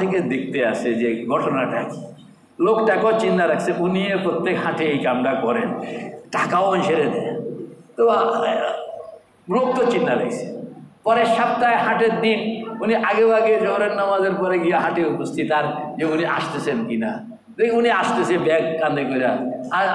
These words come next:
আসানোর লগে লগে "চলেন আপনারে চা খাওয়াবো", তো না, দোকানে নিয়ে চা খাওয়াইতে আসে,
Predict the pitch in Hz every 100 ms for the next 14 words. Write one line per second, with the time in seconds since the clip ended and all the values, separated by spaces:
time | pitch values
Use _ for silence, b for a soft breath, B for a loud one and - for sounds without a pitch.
0 | 170 - 208 202 190 185 180 180 175 175
1 | 175 156 139 - 151 147 143 147 147 127
2 | - 131 120 120 101 95 - - B B
3 | - 190 165 147 - - 175 175 175 165
4 | 160 156 160 165 156 143 131 135 127 123
5 | 123